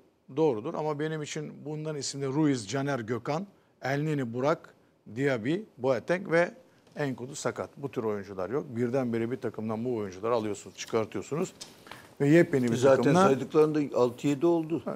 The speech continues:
Speaker 1: Ya ama
Speaker 2: Evet.
Speaker 1: on tanenin hepsini bilmediğim için ben,
Speaker 2: Evet.
Speaker 1: benim için önemli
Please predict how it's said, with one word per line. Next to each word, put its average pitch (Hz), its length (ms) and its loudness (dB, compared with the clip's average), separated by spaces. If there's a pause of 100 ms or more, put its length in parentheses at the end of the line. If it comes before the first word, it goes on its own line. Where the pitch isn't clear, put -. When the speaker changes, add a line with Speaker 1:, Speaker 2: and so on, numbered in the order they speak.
Speaker 1:
Ya - 80 4
ama 175 340 6
Speaker 2:
Evet. 139 120 6
Speaker 1:
on 190 120 8
tanenin 175 300 6
hepsini 175 340 4
bilmediğim 165 360 6
için 180 240 2
ben, 180 140 8
Speaker 2:
Evet. 185 140 -2
Speaker 1:
benim 175 300 6
için 175 180 2
önemli 160 280 4